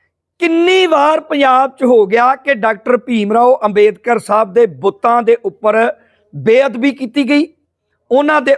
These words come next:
ਉੱਪਰ ਕਦੇ ਗਲਤ ਨਾਅਰੇ ਲਿਖੇ ਗਏ, ਕਦੇ ਹਥੌੜੀ ਲੈ ਕੇ ਕੋਈ ਉਹਨਾਂ ਨੂੰ ਤੋੜਨ ਚੜ੍ਹ ਗਿਆ। ਪਰ ਜੇਕਰ ਇਹਨਾਂ ਨੇ ਰਾਖੀ ਕਰਨੀ ਹੈ ਤਾਂ ਮੈਨੂੰ ਤਾਂ ਐਂ ਲੱਗਦਾ ਵੀ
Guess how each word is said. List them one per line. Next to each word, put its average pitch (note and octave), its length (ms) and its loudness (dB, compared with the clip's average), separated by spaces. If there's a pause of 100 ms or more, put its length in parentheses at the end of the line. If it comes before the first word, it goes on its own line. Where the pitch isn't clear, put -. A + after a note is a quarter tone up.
ਉੱਪਰ C4 280 -2
ਕਦੇ B3 320 0
ਗਲਤ B3 320 -2
ਨਾਅਰੇ A#3+ 320 2
ਲਿਖੇ C4+ 300 -2
ਗਏ, B3+ 180 -2
ਕਦੇ B3 300 -2
ਹਥੌੜੀ G3 440 -4
ਲੈ B3+ 160 2
ਕੇ B3+ 160 -2
ਕੋਈ B3+ 280 -4 (460)
ਉਹਨਾਂ B3+ 220 0
ਨੂੰ B3 140 -2
ਤੋੜਨ B3+ 400 2
ਚੜ੍ਹ C4+ 220 -2
ਗਿਆ। B4 260 0 (640)
ਪਰ C#4+ 260 0 (800)
ਜੇਕਰ C#4+ 600 0
ਇਹਨਾਂ D#4+ 400 0
ਨੇ D#4 160 4
ਰਾਖੀ B3 440 0
ਕਰਨੀ C4 420 0
ਹੈ D3 240 -4 (680)
ਤਾਂ D#4 120 0
ਮੈਨੂੰ C#4 400 0
ਤਾਂ D4+ 140 0
ਐਂ D4 80 0
ਲੱਗਦਾ A#3 480 0 (520)
ਵੀ D#4 140 2